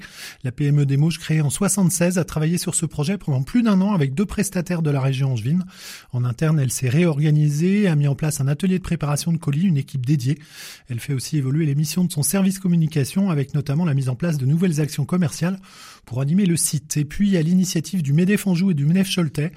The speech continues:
avec le soutien d'un cabinet comptable et des professionnels de la transmission dans le département, a été lancé Business Transmission quarante-neuf. C'est un réseau d'acteurs qui s'appuie sur une plateforme digitale dédiée. Lancée cet été, cette plateforme vise à favoriser les transmissions sur le territoire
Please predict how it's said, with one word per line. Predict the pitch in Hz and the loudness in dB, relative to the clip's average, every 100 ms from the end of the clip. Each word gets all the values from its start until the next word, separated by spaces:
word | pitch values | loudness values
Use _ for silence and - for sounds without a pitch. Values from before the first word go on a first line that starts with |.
| - - - - | -14 -18 -18 -10
avec | 127 135 | -8 -4
le | 147 | -6
soutien | - - 165 | -8 -4 0
d'un | 131 | 0
cabinet | - 165 170 156 | 0 0 2 2
comptable | - 143 180 190 | 0 -2 0 0
et | 143 | 0
des | 131 | -2
professionnels | 143 151 143 156 156 | -4 -4 -2 0 2
de | 139 | 2
la | 123 | 0
transmission | 120 - - 165 151 165 | -2 -4 -2 0 0 0
dans | 220 147 | 0 0
le | 127 | -2
département, | 131 131 - 131 190 - - - - | -2 -4 -4 -2 -2 -4 -18 -20 -12
a | - | -2
été | 135 165 | 0 2
lancé | 160 156 208 | 2 2 2
Business | 180 185 190 196 - | 2 2 2 2 -2
Transmission | - 185 185 - 180 | -2 0 0 0 0
quarante-neuf. | - 175 156 147 170 | 0 0 2 2 2
C'est | - 143 143 | 0 -2 -2
un | |
réseau | 135 190 208 | 2 2 4
d'acteurs | 190 160 147 156 | 2 0 -2 -4
qui | - | -6
s'appuie | 143 139 - | -6 -4 -4
sur | - 131 | -4 -2
une | 123 | -2
plateforme | 120 156 180 160 | -2 -4 0 2
digitale | 143 139 - 139 | 2 -2 -4 -2
dédiée. | 123 113 127 - - - - - - | -2 -2 -2 -4 -14 -20 -18 -20 -6
Lancée | 131 127 147 | -2 0 -2
cet | - 135 | -2 -2
été, | 135 - 170 | -2 0 0
cette | 190 147 - | 0 -2 -2
plateforme | 143 135 190 202 180 | -2 0 0 4 4
vise | 151 160 202 165 | 4 2 0 0
à | 139 | 0
favoriser | - 196 196 185 208 | 0 2 2 2 2
les | 185 | 0
transmissions | - 185 - - 220 | 0 -2 0 0 -2
sur | 220 196 | 0 0
le | 175 | 0
territoire | - 151 143 185 | 0 -2 -2 -4